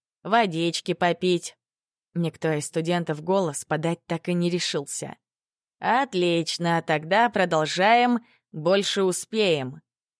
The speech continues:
В итоге к середине второй пары рука у Ани буквально отваливалась, а пальцы гудели.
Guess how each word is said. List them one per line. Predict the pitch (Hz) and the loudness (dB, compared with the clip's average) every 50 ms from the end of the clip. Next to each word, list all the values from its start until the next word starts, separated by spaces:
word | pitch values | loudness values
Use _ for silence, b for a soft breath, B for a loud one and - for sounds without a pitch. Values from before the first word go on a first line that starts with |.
| _ _ _ _ _ _ - | _ _ _ _ _ _ -4
В | 165 175 180 | 0 0 0
итоге | 175 - 170 160 160 165 160 | 2 2 0 0 0 -2 -4
к | - | -2
середине | - - 180 175 175 156 170 170 170 165 | 0 0 2 2 2 2 0 0 0 -2
второй | - - - 170 170 175 165 | -4 -2 -2 0 0 0 0
пары | - - 220 220 214 185 170 | 0 0 0 0 2 2 0
рука | 180 175 - - 233 226 - | 0 -2 -2 0 0 0 0
у | 196 190 - | 0 -2 0
Ани | 202 214 214 208 202 | 0 0 2 0 0
буквально | 185 196 - - 202 208 202 202 202 196 185 | -2 -4 -6 -2 0 0 2 2 2 0 0
отваливалась, | 185 - 180 208 240 233 202 160 147 147 143 143 143 139 - - - - | -2 -2 0 0 2 2 2 0 -2 -2 -2 -2 -4 -4 -6 -8 -8 -8
а | 151 - | -10 -8
пальцы | _ - 196 208 208 - - - 202 | _ -2 -2 -2 -2 -2 -4 -4 -4
гудели. | 185 208 208 185 185 196 160 139 127 117 123 - | -2 -2 -4 -2 0 0 0 0 -2 -6 -10 -12